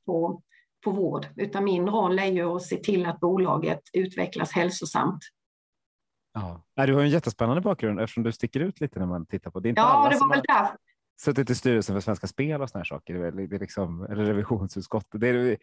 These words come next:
Speaker 2: jätteintressant att se vad, vad man kan ta med sig för delar in i, in i hälso- och sjukvården. Ja, och jag förstår att det är därför du kommer in liksom i det, men, men det är ändå jätteintressant.
Speaker 1: Ja,
Speaker 2: Mm.
Speaker 1: ja, men det är,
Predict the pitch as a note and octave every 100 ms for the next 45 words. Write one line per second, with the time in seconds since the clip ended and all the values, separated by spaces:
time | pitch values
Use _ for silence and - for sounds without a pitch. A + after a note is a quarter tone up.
0 | - C#3 - A#2+ G#2+ A#2 F3 D#3+ - E2+
1 | D#2 A2+ F#2+ - - - A2+ A2 A#2+ -
2 | A2+ D#3 D3 - G#2 G2 A#2 G2+ G2 A#2
3 | G2 F2+ F2 E2+ _ - D3 E3+ C#3+ A#2
4 | G#2 F2+ E2 D#2 - _ - _ _ _
5 | _ _ - G#2 A#2 B2 - C#3 B2 -
6 | G2+ F#2+ G2+ - F#2+ A#2+ B2+ - - D#2+
7 | A2 A2+ D#2 G2+ F#2+ G#2 A2+ G#2 G2+ D3
8 | - G2+ A2 D3 - _ _ _ _ _
9 | _ _ _ _ _ _ _ _ D4 A#3+
10 | G3+ A3 C4+ C#4 B3+ - C#4 G#3+ G3+